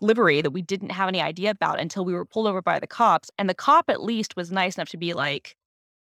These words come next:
"Well, you're close enough already. You're literally on the bridge.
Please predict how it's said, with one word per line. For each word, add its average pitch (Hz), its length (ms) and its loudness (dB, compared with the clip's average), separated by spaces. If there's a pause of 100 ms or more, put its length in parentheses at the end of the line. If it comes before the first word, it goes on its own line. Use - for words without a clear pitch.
(100)
"Well, 311 200 6
you're 285 140 4
close 320 300 2
enough 247 200 2
already. 190 500 0
You're 208 160 2
literally 233 400 2
on 180 140 4
the 165 80 -2
bridge. 170 440 -2